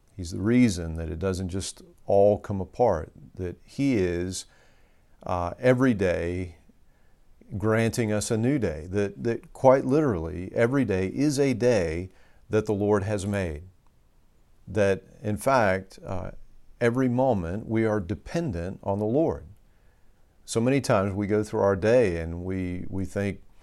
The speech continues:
that we've kinda got it under control. We don't really need the Lord. We don't need His help.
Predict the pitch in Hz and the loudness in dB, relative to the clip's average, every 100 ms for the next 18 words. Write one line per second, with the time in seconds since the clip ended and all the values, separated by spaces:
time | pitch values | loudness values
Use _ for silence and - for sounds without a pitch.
0 | - - 98 98 95 120 104 101 107 110 | -20 -12 -6 -4 -2 -2 2 4 4 4
1 | 110 101 104 98 120 127 101 92 101 113 | 2 0 -4 -2 4 4 4 0 0 0
2 | 110 104 107 123 127 104 92 90 85 90 | 0 2 2 2 2 0 -2 -2 0 0
3 | 98 101 107 120 120 98 - 87 78 76 | -2 -2 0 0 0 -2 -4 -6 -8 -10